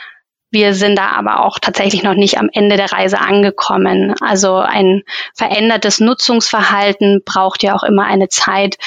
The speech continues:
bis es sich wirklich etabliert hat. Wo immer es uns möglich ist, versuchen wir, die Plattform wirklich so als Single Source of Truth, ähm, zu etablieren. Das heißt, dass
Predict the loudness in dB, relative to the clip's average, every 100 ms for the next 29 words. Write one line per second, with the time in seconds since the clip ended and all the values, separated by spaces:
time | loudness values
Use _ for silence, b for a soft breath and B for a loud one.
0 | B B B -2 0 0 0 -2 -2 -2
1 | -2 -2 -2 -2 0 0 0 -2 -4 -4
2 | -8 -18 b b b b b _ _ _
3 | _ -4 -2 0 0 0 -2 -2 -2 0
4 | 0 2 2 0 0 0 0 0 0 0
5 | 0 0 0 2 0 0 -2 -6 -4 -6
6 | -2 0 2 0 0 0 0 -2 -2 0
7 | 0 -2 B B B B -2 0 2 2
8 | 0 0 0 -2 -2 4 4 4 -2 -2
9 | 0 2 2 2 -2 -2 -2 0 2 2
10 | 4 2 2 -2 -6 -4 -2 -2 -2 -2
11 | -2 -2 -2 -8